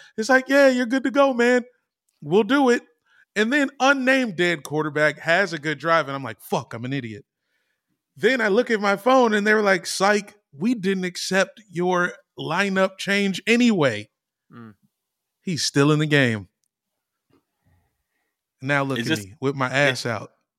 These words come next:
Speaker 3: <laughs> Are you, are you fantasy or are you gambling too? You playing with money?
Speaker 1: Well, I'm doing both, man. I'm, I'm, I'm shaking all types of dice.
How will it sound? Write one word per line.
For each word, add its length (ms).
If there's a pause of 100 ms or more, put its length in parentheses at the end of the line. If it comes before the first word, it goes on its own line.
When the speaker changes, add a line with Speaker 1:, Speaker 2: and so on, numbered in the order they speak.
(280)
Speaker 3:
<laughs> 140 (920)
Are 80
you, 240
are 80
you 140
fantasy 500
or 40
are 40
you 100
gambling 500
too? 120
You 180
playing 240
with 120
money? 360 (280)
Speaker 1:
Well, 180
I'm 140
doing 260
both, 340
man. 320
I'm, 260 (140)
I'm, 340
I'm 180
shaking 360
all 140
types 280
of 60
dice. 380